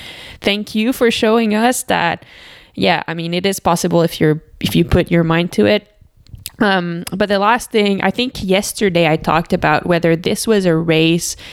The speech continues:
if people would be racing it, or is it just a ride? And I think, uh, after the first day, what I'm realizing is everyone is really doing it the way they please. <laughs> So a few hardcores are racing.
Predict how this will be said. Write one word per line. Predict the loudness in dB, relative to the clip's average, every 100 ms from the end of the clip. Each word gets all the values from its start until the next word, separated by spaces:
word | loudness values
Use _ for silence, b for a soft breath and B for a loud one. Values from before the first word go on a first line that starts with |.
| B
if | -4 0
people | 2 2 4
would | 2 0
be | -2 2
racing | 0 0 -2 0
it, | 2 2
or | 2
is | 0
it | -2
just | 0 -2 0
a | 0
ride? | 2 2 0 -2 B B B B -2
And | -2
I | -2
think, | -2 -2 -4 -12 -8 -2
uh, | 2 2
after | 0 -2 -4 -4 -6 _ -2
the | -2
first | -2 -2 2 2 2
day, | 0 2
what | 2 0
I'm | -2
realizing | 0 2 2 0 0
is | 0 0 0
everyone | 2 4 2 2
is | 0
really | 2 2 4 2 -2 _
doing | 2 4 4 4
it | 2 0 _ _ -20 -20 _ _ _ -4
the | -2 2 2
way | 2 2 2 2 -2 -8 _ 0
they | 2
please. | 4 2 2 4 2
<laughs> | 2
So | 2 0 -2 B B B
a | -4
few | -2 0 2
hardcores | 2 0 -2 0 0 -2 -2
are | 0 2
racing. | 2 0 0 -2 0 0